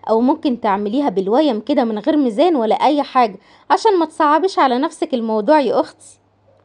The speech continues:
هغطيهم بكيس بلاستيك بعد ما إيه؟ عملتهم كور. الكورة قد البرتقانية الصغيرة بالشكل ده. وبعد ما سبتهم يستريحوا لمدة خمس دقايق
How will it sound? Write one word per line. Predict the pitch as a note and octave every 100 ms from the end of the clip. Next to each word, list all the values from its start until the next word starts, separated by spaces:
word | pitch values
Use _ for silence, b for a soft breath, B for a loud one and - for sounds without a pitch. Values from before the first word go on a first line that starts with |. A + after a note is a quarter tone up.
| _ _ _ _ b b -
هغطيهم | C#4 F4 - G4+ A4+
بكيس | D#4 - E4
بلاستيك | A#3+ C#4+ F#4+ -
بعد | G3+ C4+ D4+ B3
ما | B3
إيه؟ | C#4+ - - _ b b b b b -
عملتهم | C4+ D#4+ D#4 F4+ F4+ C#4+
كور. | A3+ F3+ D#3+ B B -
الكورة | C4 - G#4 F#4+
قد | C#4+ C4
البرتقانية | A#3+ G3 G#3 A3+ - B3 D#4
الصغيرة | C4 F3 F#3+ G3 A#3 D4
بالشكل | F#3+ F#3+ B3 B3+ G3+
ده. | - b b b b b -
وبعد | A#3 C4+ C4 C#4+ C4+
ما | B3
سبتهم | A#3 - C4+ G#3+ G3+
يستريحوا | A3+ - C4 C4 A3+ - F3
لمدة | A#3+ C4 - - - _ _ _
خمس | - F#4+ G#4
دقايق | D4 E4 F4 A#4+